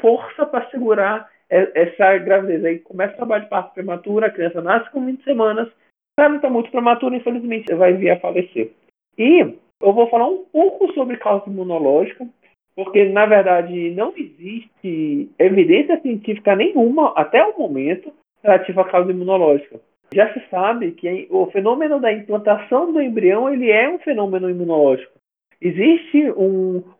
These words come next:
uma, é, várias reações na questão da implantação e manutenção da gravidez, mas, como eu falei, não se sabe exatamente como que funciona isso.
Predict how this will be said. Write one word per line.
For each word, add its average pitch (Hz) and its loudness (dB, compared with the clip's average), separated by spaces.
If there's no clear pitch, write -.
uma, 180 2
é, 165 6
várias 220 2
reações 254 -2
na 165 0
questão 170 -2
da 165 -4
implantação 165 -4
e 233 -4
manutenção 180 -4
da 147 -4
gravidez, 170 0
mas, 196 2
como 226 2
eu 226 -4
falei, 240 4
não 196 0
se 247 -6
sabe 233 2
exatamente 233 0
como 330 -4
que 320 -6
funciona 285 -6
isso. 196 -6